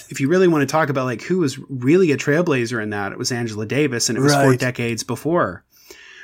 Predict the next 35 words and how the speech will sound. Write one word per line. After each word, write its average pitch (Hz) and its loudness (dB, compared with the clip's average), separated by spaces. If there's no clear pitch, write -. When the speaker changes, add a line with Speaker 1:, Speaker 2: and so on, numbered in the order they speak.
Speaker 2:
um, 131 0
with 127 -2
the 139 -4
American 131 -2
Communist 160 0
Party. 117 -4
But 120 -6
apparently 156 2
they 143 2
don't 143 -2
count 139 -2
the 123 -4
American 120 -4
Communist 113 -6
Party 113 -6
as 107 -8
a 107 -8
major 104 -8
party. 101 -6
Although 156 4
at 151 0
one 156 4
time 139 2
it 131 2
almost 123 0
had 123 -2
a 113 -4
million 110 -6
members, 95 -6
but, - -6
you 127 -4
know, 107 -8
whatever. 101 -8
Um, 151 2
so, 156 2